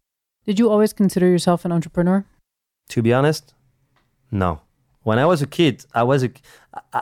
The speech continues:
Speaker 2: I had no clue I wanted to be an entrepreneur. I wanted to be a cook until my, my mom told me that if I wanted to be a cook, I needed to <laughs> start by helping her cook the dinner.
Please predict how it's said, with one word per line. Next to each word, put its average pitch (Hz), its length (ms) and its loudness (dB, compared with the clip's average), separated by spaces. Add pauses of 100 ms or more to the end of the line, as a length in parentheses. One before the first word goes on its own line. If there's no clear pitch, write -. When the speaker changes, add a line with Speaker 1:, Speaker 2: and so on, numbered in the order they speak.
Speaker 2:
I 123 160 2
had 131 160 0
no 151 260 2
clue 151 580 0
I 131 120 0
wanted 127 260 -4
to 120 80 -6
be 117 80 -4
an 120 80 0
entrepreneur. 127 500 -4
I 120 60 -2
wanted 156 240 -4
to 170 80 -18
be 131 80 -4
a 117 60 -4
cook 139 260 -8 (140)
until 127 260 -10
my, 110 220 -6
my 107 160 -8
mom 131 260 -2
told 123 240 -6
me 120 140 -4
that 107 260 -4
if 123 100 -20
I 113 60 -4
wanted 110 280 -8
to 113 100 -16
be 104 100 -14
a 101 40 -14
cook, - 360 -4
I 117 60 -6
needed 113 280 -4
to 104 200 -10 (160)
<laughs> - 160 -20
start 131 480 -2
by 113 160 0
helping 123 380 -6
her 107 300 -4 (340)
cook 123 160 -4
the 110 80 -4
dinner. 113 280 0